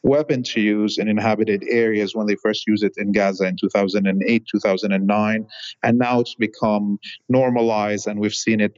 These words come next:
being used on a daily basis in South Lebanon and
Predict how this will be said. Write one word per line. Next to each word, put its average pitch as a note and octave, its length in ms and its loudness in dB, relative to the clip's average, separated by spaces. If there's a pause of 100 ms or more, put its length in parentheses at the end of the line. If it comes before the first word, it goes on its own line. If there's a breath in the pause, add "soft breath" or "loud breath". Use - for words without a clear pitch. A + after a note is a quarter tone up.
being G2+ 220 -2
used G2+ 320 2
on G#2 160 -4
a - 20 -4
daily A2 280 2
basis G2 420 -4
in G2 80 -4
South F#2+ 300 0
Lebanon F#2+ 400 0 (160)
and F#2+ 340 -2